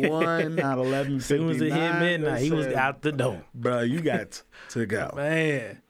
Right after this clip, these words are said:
Speaker 1: Got rid of him.
Speaker 2: <laughs>
Speaker 1: Who played Monday? Is that them? They play on, is that the Monday night game?
Speaker 2: No, the Monday night game,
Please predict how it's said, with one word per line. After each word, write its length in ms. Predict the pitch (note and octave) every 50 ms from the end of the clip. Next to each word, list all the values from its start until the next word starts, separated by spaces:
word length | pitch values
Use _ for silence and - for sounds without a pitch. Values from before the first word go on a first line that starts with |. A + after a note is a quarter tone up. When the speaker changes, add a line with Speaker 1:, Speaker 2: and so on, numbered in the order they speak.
| -
Speaker 1:
Got 240 | A2 A#2+ A#2+ A#2 A#2
rid 240 | A#2 C3 E3 G3 G#3
of 160 | A3 G#3+ G3 F#3
him. 340 | F3+ E3+ D#3 C3+ A2+ F#2+ - - - -
Speaker 2:
<laughs> 320 | - G4+ - - - F#4 F#4 - - - - - - - - - - - - - - -
Speaker 1:
Who 100 | - C#3+
played 240 | C#3 - D#3 B2 A2+
Monday? 440 | A2+ A#2+ B2 B2 A2+ G#2+ F2+ F2 F#2
Is 120 | F#2+ G2
that 180 | A2 A2+ A2+ -
them? 280 | A#2+ A#2+ A#2+ A#2 A2+ A2+ _ _ _
They 100 | G2+ G#2+
play 160 | - - B2+ A#2+
on, 180 | A#2 A2+ A2+ - -
is 100 | B2+ B2+
that 160 | E3 A3+ A#3+
the 80 | -
Monday 340 | - D3+ D3+ E3 G3+ A3+ A#3
night 260 | G#3+ F#3 G3 G#3+ G#3
game? 420 | D3+ D3 D#3+ G3 A3+ B3+ C4+ C4+ -
Speaker 2:
No, 240 | - C3+ D3+ D3+ C#3+
the 80 | C#3 C3+
Monday 240 | D3 F3+ A#3 A#3
night 320 | G3+ E3+ D#3+ D#3 D3 C#3+ C3+
game, 400 | C3+ D3 C#3+ D3 D3 C3+ C3